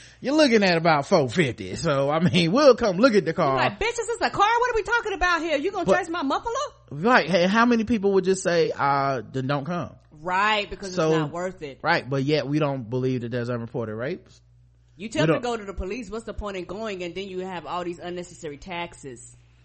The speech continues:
Speaker 1: Yeah, but we don't believe that there's people that don't report their rape. The only way I believe you is if you go to the police. What if I ain't got two fifty?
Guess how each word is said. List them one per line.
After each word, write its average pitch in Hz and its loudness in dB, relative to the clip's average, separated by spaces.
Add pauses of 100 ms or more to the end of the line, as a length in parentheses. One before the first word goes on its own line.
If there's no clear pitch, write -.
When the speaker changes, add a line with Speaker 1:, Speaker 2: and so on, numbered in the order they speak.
(200)
Speaker 1:
Yeah, 214 4
but 147 4
we 107 0
don't 143 4
believe 135 4
that 123 0
there's 123 2
people 127 0
that 120 2
don't 123 0
report 123 -4
their 120 0
rape. 135 -2 (920)
The 120 2
only 147 4
way 147 6
I 147 6
believe 139 2
you 135 2
is 127 -2
if 131 -4
you 131 -2
go 135 2
to 131 2
the 123 0
police. 139 -4 (1000)
What 196 4
if 220 6
I 220 8
ain't 208 2
got 208 4
two 214 -4
fifty? 208 0